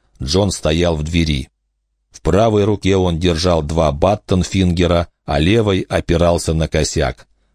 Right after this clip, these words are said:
Рамона понимала, что это игра ее воображения и, возможно, тусклого вечернего света, но ей показалось, что пока он ездил в город, то постарел на десять лет.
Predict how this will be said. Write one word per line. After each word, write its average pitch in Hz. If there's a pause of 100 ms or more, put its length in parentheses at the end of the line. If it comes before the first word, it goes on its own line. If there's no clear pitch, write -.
Рамона 104
понимала, 104
что -
это 82
игра 85
ее 80
воображения 80 (240)
и, 78
возможно, 90
тусклого 90
вечернего 87
света, 87 (320)
но 69
ей 101
показалось, 98
что -
пока 87
он 85
ездил 80
в 67
город, 95 (320)
то 73
постарел 92
на 92
десять 87
лет. 78